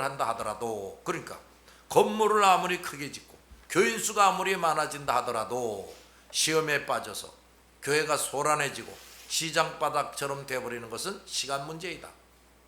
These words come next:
음. 왜 그래요? 성장을 못했으니까. 어. 그리고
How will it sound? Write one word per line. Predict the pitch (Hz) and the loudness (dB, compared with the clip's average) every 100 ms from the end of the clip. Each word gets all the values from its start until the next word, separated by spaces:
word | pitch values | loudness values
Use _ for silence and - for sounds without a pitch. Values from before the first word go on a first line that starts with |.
| _ | _
음. | 101 82 _ _ _ _ - - - | -20 -20 _ _ _ _ -20 -20 -10
왜 | 135 147 | -2 -2
그래요? | 165 196 117 - - - _ _ | 0 -2 -2 -8 -18 -20 _ _
성장을 | - - 247 247 240 240 240 | -10 -8 -8 -6 -2 0 0
못했으니까. | 180 147 139 - 120 - - - - _ _ _ _ _ _ _ 113 | -2 -6 -8 -8 -14 -18 -20 -20 -20 _ _ _ _ _ _ _ -16
어. | 107 87 - _ _ _ _ _ _ - _ _ - - _ | -14 -16 -20 _ _ _ _ _ _ -20 _ _ -20 -20 _
그리고 | - 202 135 147 104 - | 0 0 2 -2 -2 -8